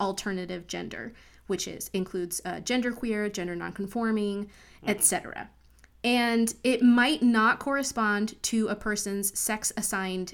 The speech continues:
Speaker 1: at birth or to a person's primary or secondary sex characteristics. It's, gender identity is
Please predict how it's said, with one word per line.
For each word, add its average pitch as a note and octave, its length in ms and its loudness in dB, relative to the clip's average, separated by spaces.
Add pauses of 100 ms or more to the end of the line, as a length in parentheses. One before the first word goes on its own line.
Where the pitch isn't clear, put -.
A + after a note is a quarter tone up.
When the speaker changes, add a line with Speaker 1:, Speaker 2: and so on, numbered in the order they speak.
Speaker 1:
at G3 220 -4
birth - 560 -6
or G#3 160 2
to G#3+ 160 -2
a G3+ 40 -4
person's G3+ 380 -4
primary G3 580 -4
or F#3+ 140 -8
secondary F#3 480 -6
sex F#3 280 -6
characteristics. - 800 -12 (340)
It's, B3 380 2
gender C#4+ 240 6
identity A#3+ 360 4
is G3+ 160 -2